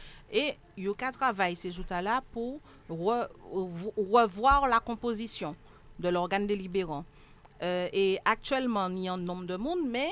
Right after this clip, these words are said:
la loi a dit que il peut changer le nombre de monde là. Donc, ce que nous avons proposé, nous, euh, euh, majorité du conseil municipal de François, c'est qu'on applique effectivement ce que la loi prévoit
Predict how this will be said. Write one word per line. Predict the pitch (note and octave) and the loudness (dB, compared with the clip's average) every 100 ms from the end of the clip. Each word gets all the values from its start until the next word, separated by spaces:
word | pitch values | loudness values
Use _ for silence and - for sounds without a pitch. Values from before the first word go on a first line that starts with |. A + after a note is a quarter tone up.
| A4 - - - - | -6 -16 -20 -20 -10
la | F3 F#3 | -2 0
loi | G3 A#3+ | 2 2
a | C#4 B3+ | 4 4
dit | G3+ D#4 | 4 -2
que | - A#3+ C#4 - - - | -4 -4 -4 -6 -14 -12
il | G3+ | -2
peut | G3+ - D4+ D4+ - | -2 0 -2 -2 -6
changer | - A#3+ G#3 A#3 F#3 - - - - - | -4 -2 0 0 -2 -8 -18 -20 -16 -6
le | F#3 | -4
nombre | F#3+ | -4
de | F#3 | -4
monde | F3+ F3+ | -6 -4
là. | F3+ E3 D3+ - | -2 -4 -6 -8
Donc, | F3+ | -6
ce | D4+ | -2
que | E4 D4+ | 0 0
nous | A#3 G#3 | 0 0
avons | F3+ F3+ | -2 -4
proposé, | - F#3 - F3+ F3 B3+ F#4 | -8 -10 -8 -4 -2 -2 -2
nous, | G3 A#3 G#3+ - | -2 -2 -4 -8
euh, | D3 D3+ D3 D3+ - - - - | -10 -8 -8 -10 -16 -20 -18 -12
euh, | C#3+ D3+ | -10 -8
majorité | D#3 D#3 D3+ F3 E3 E3 G#3+ | -2 -2 -2 -6 -8 -8 -8
du | G3 | -8
conseil | F#3+ F#3 F3 E3 | -8 -6 -6 -6
municipal | E3 D#3+ F3+ D#3+ D3+ D3+ | -6 -8 -10 -10 -10 -10
de | |
François, | D#3 F3 E3 - B3+ A#4 - - - | -12 -10 -10 -4 -2 -2 -4 -20 -20
c'est | - - F#3+ | -8 -6 -4
qu'on | B3 | -4
applique | D#4 - - G3 G3 | -4 -6 -8 -14 -12
effectivement | F#3 F3 - D#3+ D3+ | -12 -12 -12 -10 -8
ce | E3 E3+ | -6 -8
que | E3+ | -10
la | E3 D#3+ | -10 -10
loi | D#3 D3+ | -10 -12
prévoit | - E3 E3 A3+ | -12 -12 -6 -4